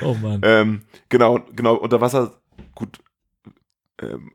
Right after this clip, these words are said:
Speaker 2: es gibt auch nicht so viele Gelegenheiten, wo man ihn kauen sehen könnte. Da, wo er Leute zerfrisst, dann, da sieht man einfach nur die Leute, wie sie zappeln und kein Hai weit und breit.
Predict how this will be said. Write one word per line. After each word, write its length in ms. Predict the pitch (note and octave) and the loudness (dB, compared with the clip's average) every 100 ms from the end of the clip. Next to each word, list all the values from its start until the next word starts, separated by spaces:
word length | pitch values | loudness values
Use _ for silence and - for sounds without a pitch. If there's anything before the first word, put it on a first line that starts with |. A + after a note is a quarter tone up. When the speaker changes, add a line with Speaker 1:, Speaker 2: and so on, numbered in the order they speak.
| - | -8
Speaker 2:
es 140 | A#2 | -4
gibt 120 | D3+ | 0
auch 60 | C#3+ | 0
nicht 140 | C3+ | 0
so 40 | A#2+ | -2
viele 220 | - B2 | -2 -2
Gelegenheiten, 540 | A#2 A2+ C3 C3 G2 | 0 -2 0 -2 -2
wo 60 | G#2+ | -4
man 120 | G#2 | -4
ihn 140 | G#2 G2+ | -6 -6
kauen 420 | - G2+ A2 G#2+ | -2 0 0 -6
sehen 320 | G2+ G#2 G#2 | -6 -8 -6
könnte. 460 | - A2+ G#2+ A2 - - - - - | -2 -2 -2 -10 -14 -20 -20 -20 -4
Da, 220 | A2+ A2 | 0 2
wo 120 | A2+ | 2
er 120 | G2 G#2+ | 2 4
Leute 240 | G#2 A2 | 4 2
zerfrisst, 560 | - G#2 - A2+ A#2+ - | 0 -6 -2 -2 -2 -2
dann, 280 | G#2+ G2 - _ | -2 -4 -12 _
da 120 | - G2+ | -4 -4
sieht 120 | G2 | -4
man 140 | F#2+ | -6
einfach 140 | F#2+ A2 | -6 -4
nur 100 | G#2 | -2
die 60 | |
Leute, 360 | G2+ G2 G#2+ G2 | 0 0 0 -4
wie 60 | |
sie 120 | G2 G2 | -10 -8
zappeln 340 | - A2+ G#2 | -6 -4 -6
und 240 | - - - | -8 -14 -12
kein 320 | - F#2+ A2+ | -8 -8 -8
Hai 240 | G2 F2 - | -8 -8 -8
weit 180 | G2 G2 | -10 -10
und 100 | F#2 | -12
breit. 340 | F#2+ G2 | -14 -14